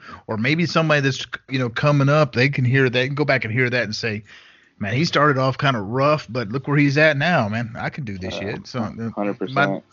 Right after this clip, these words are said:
Speaker 1: it could be an inspiration to others, man.
Speaker 2: Yeah,
Speaker 1: Don't,
Speaker 2: and, I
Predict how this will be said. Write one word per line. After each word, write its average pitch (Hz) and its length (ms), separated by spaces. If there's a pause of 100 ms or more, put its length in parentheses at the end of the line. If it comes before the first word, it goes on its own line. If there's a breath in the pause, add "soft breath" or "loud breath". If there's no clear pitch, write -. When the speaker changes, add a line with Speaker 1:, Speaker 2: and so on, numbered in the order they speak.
Speaker 1:
it - 220
could 120 140
be 139 120
an 135 80
inspiration 127 600
to 165 60
others, 139 300
man. 110 320 (500 soft breath)
Speaker 2:
Yeah, 95 180
Speaker 1:
Don't, 95 200
Speaker 2:
and, 98 300
I 87 100